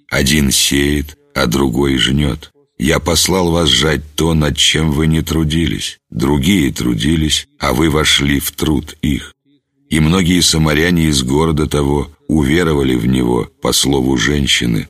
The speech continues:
свидетельствовавшей, что он сказал ей все, что она сделала.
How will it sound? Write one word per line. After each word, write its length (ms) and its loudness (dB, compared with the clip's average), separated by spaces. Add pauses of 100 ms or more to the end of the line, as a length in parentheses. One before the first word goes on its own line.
(120)
свидетельствовавшей, 1300 0
что 320 0
он 300 -2
сказал 500 -2
ей 220 0
все, 340 -2
что 300 -2
она 220 -2
сделала. 640 -4